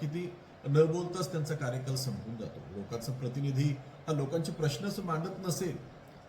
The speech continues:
तर काय, महाराष्ट्र कुठं नेऊन ठेवलेला आहे,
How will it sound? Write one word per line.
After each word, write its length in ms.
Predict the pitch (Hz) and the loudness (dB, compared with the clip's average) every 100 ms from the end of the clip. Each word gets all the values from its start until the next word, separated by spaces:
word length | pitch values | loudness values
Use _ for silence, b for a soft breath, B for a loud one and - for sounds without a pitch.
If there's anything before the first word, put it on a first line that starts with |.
| - - | -20 -2
तर 120 | 208 | 0
काय, 380 | 202 127 117 - - | 0 0 -2 -4 -4
महाराष्ट्र 440 | 135 131 156 - 170 | 0 2 2 -2 -6
कुठं 280 | 175 190 | -6 -4
नेऊन 200 | 185 180 | -2 -4
ठेवलेला 380 | 143 123 113 110 98 | -2 -2 0 0 -2
आहे, 280 | 92 92 | -6 -10